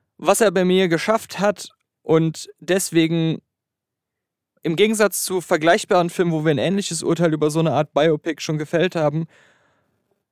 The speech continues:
finde ich's dennoch jetzt gut, dass es den gibt und dass ich den gesehen habe. Und ich hab den auch beim zweiten Mal irgendwie gerne gesehen,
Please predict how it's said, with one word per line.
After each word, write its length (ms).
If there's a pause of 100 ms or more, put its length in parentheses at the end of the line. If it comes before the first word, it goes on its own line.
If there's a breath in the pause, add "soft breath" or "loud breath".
(380)
finde 280
ich's 120
dennoch 340
jetzt 220
gut, 340
dass 140
es 100
den 200
gibt 220
und 80
dass 160
ich 60
den 160
gesehen 300
habe. 160
Und 80
ich 100
hab 100
den 140
auch 80
beim 180
zweiten 440
Mal 260
irgendwie 360
gerne 420
gesehen, 680